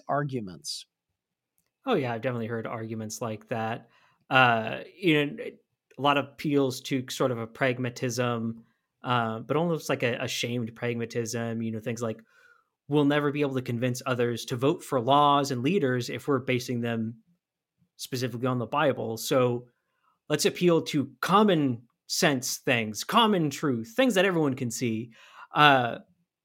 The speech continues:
Speaker 2: or even it could be like, "Oh, I know this poli-, this politician supports ideologies, policies that I don't agree with, but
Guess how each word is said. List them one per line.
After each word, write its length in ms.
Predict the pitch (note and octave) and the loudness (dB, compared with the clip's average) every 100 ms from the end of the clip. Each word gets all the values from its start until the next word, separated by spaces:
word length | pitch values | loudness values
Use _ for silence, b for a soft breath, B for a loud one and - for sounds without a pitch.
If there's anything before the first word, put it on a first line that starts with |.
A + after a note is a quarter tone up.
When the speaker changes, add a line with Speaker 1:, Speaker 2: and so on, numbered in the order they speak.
| _ _ - | _ _ 6
Speaker 2:
or 340 | A3+ G#3+ G#3 A3+ _ | 8 8 4 -4 _
even 240 | G#3+ G3+ G3 | 0 2 2
it 60 | |
could 100 | G3+ | 0
be 80 | G3 | 2
like, 160 | F#3 E3+ | 2 4
"Oh, 260 | G3 A#3 F#3 | 8 8 8
I 200 | F#3 F#3+ | 8 6
know 240 | G3+ A#3 | 8 8
this 160 | A3 - | 6 2
poli-, 480 | - G3+ F3+ F3 - - | 2 4 4 4 -2 -6
this 140 | E3 | -2
politician 500 | - F#3 F3+ G#3+ E3 | 4 4 4 0 -2
supports 640 | C#3 B2 F3 D#3 - - - _ _ _ _ _ _ _ D3 | -4 -2 0 0 -2 -10 -14 _ _ _ _ _ _ _ 4
ideologies, 920 | D#3+ D#3 D3+ A#3 A#3 D#3 C#3 A#2+ - | 6 6 6 6 4 2 0 -2 -2
policies 540 | A#3 B3+ G#3+ D#3 B2+ | 2 4 2 -2 0
that 180 | E3+ E3 | 0 4
I 140 | D#3+ | 4
don't 180 | F3+ D3 | 6 4
agree 400 | B2+ A#2+ D#3 E4 | 2 2 2 4
with, 460 | B3 A#2 D#3 - _ _ _ _ _ _ _ _ _ _ _ _ | 2 0 -2 -6 _ _ _ _ _ _ _ _ _ _ _ _
but 440 | C#3 D#4 A#3 - | 4 6 6 4